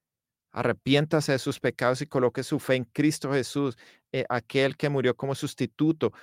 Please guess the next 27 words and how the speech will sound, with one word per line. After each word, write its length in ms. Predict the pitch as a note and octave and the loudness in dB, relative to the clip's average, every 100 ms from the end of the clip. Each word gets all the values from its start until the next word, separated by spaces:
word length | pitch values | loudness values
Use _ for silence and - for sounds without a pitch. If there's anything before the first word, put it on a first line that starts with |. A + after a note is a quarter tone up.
| - - | -10 0
por 160 | A#2+ | 0
todos 240 | - B2+ B2+ | 2 2 2
los 160 | C#3+ | 0
aquellos, 340 | C3 - A#2 - _ | -2 -2 -4 -4 _
por 140 | B2 | -4
todos 180 | - B2 | -2 -2
aquellos 240 | C#3+ C3+ - | -2 -4 -2
que 140 | C3+ | -2
creen 240 | - B2 C3 | 0 -2 0
en 120 | B2 | 0
Él, 160 | B2 | -2
para 200 | - A#2+ | 0 2
pagar 320 | A2+ A#2 A2+ B2 | 2 2 2 2
el 100 | B2+ | 0
precio 380 | - C3+ B2+ | 2 0 2
de 20 | C3+ | -2
sus 340 | - C#3+ C#3+ | -2 -2 0
pecados, 480 | - C#3+ D3 C#3+ A#2+ - - - | 2 2 6 6 6 0 -20 -10
para 160 | - B2+ | 0 0
que 140 | - A2 | 2 -2
así 420 | - C#3 C#3 A#2 - - | 0 2 2 2 -6 -4
Dios 220 | A2+ - | -4 0
pueda 180 | A#2 A2+ | 2 4
darle 300 | A#2 A#2+ A#2+ | 4 2 -2
un 160 | C3 A#2+ | -4 -6
corazón 440 | - A#2 A#2 G#2+ | 0 0 0 -4
puro. 380 | - A#2 G#2 F2+ | -4 -4 -4 -6